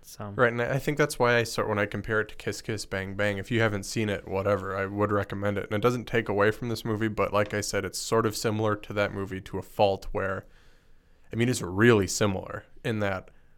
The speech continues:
Speaker 2: two mismatched people on this murder thriller mystery, and there's a, there's a girl that's helping him out and all this stuff. And so, I, you know, ma-, the director is maybe pretty c-, comfortable with this, but, you know, it's only his third movie.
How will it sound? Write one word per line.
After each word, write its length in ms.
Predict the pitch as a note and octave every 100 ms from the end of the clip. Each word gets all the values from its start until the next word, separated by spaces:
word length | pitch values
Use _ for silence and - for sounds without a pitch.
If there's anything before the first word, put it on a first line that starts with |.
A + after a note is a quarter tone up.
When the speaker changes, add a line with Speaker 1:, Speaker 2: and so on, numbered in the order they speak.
| _ _ -
Speaker 2:
two 200 | - G#2+
mismatched 560 | A#2+ B2+ B2+ B2+ -
people 380 | - G2 - F#2+ F2+
on 180 | G2 G2
this 180 | F#2+
murder 480 | F#2+ G2 G2+ G#2 G#2
thriller 460 | G2 - G#2 G2+ G2+
mystery, 640 | G2+ - - G2 G2 G2
and 160 | G2+ G2
there's 180 | G2 G#2
a, 60 | G#2+ _
there's 280 | - - F#2+
a 60 | G2
girl 640 | G2 A#2+ A#2+ A#2 A2 G#2+
that's 220 | G#2+ G2+
helping 360 | - A#2+ A#2 A#2
him 140 | A2+
out 380 | A2+ A2 G#2+ G#2
and 80 | G#2
all 180 | G#2+ G#2
this 160 | G#2 -
stuff. 380 | - G2+ G2+ -
And 200 | F2 - - - - - - - - -
so, 180 | - A#2+
I, 140 | A2
you 180 | A#2+ C#3
know, 120 | B2
ma-, 140 | B2+ C#3+ D3 D3+ D3+
the 120 | C#3
director 420 | C3+ C3+ C3+ C3+
is 160 | A2+ A2
maybe 300 | A2 A2 A2
pretty 240 | - A#2
c-, 60 | - - - - - -
comfortable 480 | - A#2 - A2 G2
with 120 | F#2+
this, 180 | G2+ -
but, 220 | - G2
you 100 | G#2+
know, 160 | F#2+ G2
it's 160 | G#2+
only 180 | G#2+ A2
his 200 | G#2 G2
third 360 | - - G#2 G2+
movie. 500 | G2 G2+ A#2 B2+